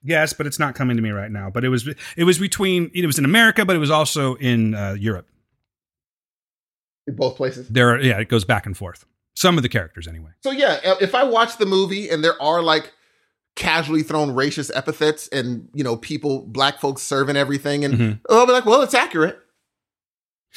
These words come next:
Speaker 1: No, I, I'm, I'm trying to think. I remember, like, I'm, I'm really trying to think now when you asked it, are there any black people in the movie? I think there was, like, one, like, there was, like, a couple, you know, and they were just, like, background. They were just, like, dancing or whatever. You know
Speaker 2: Yeah,
Speaker 1: what I mean?
Speaker 2: but if they were,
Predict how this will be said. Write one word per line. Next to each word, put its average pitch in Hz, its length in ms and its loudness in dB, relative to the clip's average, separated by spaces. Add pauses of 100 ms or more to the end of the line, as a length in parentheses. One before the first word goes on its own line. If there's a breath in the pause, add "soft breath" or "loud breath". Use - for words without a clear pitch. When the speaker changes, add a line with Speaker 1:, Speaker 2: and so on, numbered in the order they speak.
Speaker 1:
No, 202 140 2
I, 196 200 2
I'm, 185 200 -2 (160)
I'm 165 120 -4
trying 233 280 2
to 269 80 4
think. 226 240 0
I 160 40 4
remember, 185 460 2
like, 117 120 -2
I'm, 131 240 -2
I'm 135 140 2
really 156 220 2
trying 139 160 0
to 110 60 -2
think 135 160 0
now 110 100 0
when 104 100 0
you 104 100 2
asked 107 200 2
it, 101 60 -2
are 98 80 0
there 104 80 0
any 104 100 0
black 95 220 -2
people 101 160 -6
in 95 40 -4
the 95 60 -4
movie? 98 220 -2
I 95 60 0
think 165 280 -2
there 117 120 2
was, 107 180 0
like, 104 100 0 (240)
one, 104 580 -2
like, 110 140 -4
there 135 80 2
was, 110 80 2
like, 110 80 0
a 95 60 -8
couple, - 420 -8 (460)
you 127 80 0
know, 107 160 2
and 117 100 4
they 120 60 6
were 123 100 4
just, 110 140 0
like, 98 160 0
background. 104 400 -2
They 98 40 -4
were 98 60 -2
just, 95 120 -4
like, 92 120 -6
dancing 98 540 -8 (200)
or 107 100 -10
whatever. 87 360 -12 (640)
You 110 100 -6
know 107 60 -2
Speaker 2:
Yeah, 165 60 2
Speaker 1:
what 131 80 2
I - 40 -4
mean? 107 80 -6
Speaker 2:
but 156 120 -6
if 175 160 2
they 214 120 4
were, 240 200 4